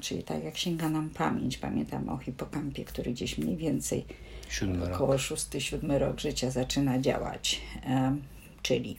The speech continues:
Speaker 1: jak tam w przedszkolu było, czy łatwo nam się było adoptować, czy mieliśmy kupę kolegów, czy wyrywaliśmy dziewczynom zabawki i odwrotnie one nam.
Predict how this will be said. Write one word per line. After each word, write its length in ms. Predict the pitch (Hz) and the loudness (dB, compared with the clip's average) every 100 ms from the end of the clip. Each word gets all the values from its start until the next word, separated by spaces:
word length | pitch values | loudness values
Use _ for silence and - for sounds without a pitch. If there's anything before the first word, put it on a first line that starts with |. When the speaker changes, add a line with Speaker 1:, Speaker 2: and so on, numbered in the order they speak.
| - - - - - - - - | -12 -16 -14 -14 -16 -18 -16 -2
Speaker 1:
jak 180 | 120 139 | 0 4
tam 180 | 147 | 4
w 40 | 143 | 4
przedszkolu 480 | 160 - 170 151 - | 2 0 4 4 4
było, 280 | - - - | -4 -6 -6
czy 140 | - | -2
łatwo 320 | - - - | 2 0 2
nam 180 | - 160 | 2 2
się 140 | - 175 | 2 2
było 260 | 185 196 185 | 6 10 10
adoptować, 840 | 190 196 214 156 - - - - - - | 10 10 8 8 4 -2 -2 -2 -6 -10
czy 120 | - 131 | 2 6
mieliśmy 460 | 139 127 135 135 | 8 6 6 4
kupę 420 | 135 143 - 135 135 - - - - - 135 | 4 -2 2 2 2 -10 -18 -18 -18 -8 -4
kolegów, 640 | 156 175 160 147 156 156 - | 8 10 10 12 10 10 4
czy 120 | 147 | 2
wyrywaliśmy 640 | 151 147 143 139 135 139 | 4 8 8 8 6 4
dziewczynom 460 | 135 - 156 143 143 | 4 4 6 8 8
zabawki 600 | 147 143 139 - 143 143 | 8 8 6 4 4 6
i 60 | 139 | 6
odwrotnie 640 | - 139 135 - 127 131 | 6 2 2 6 6 6
one 220 | 139 139 | 4 4
nam. 380 | 139 143 147 | 6 6 6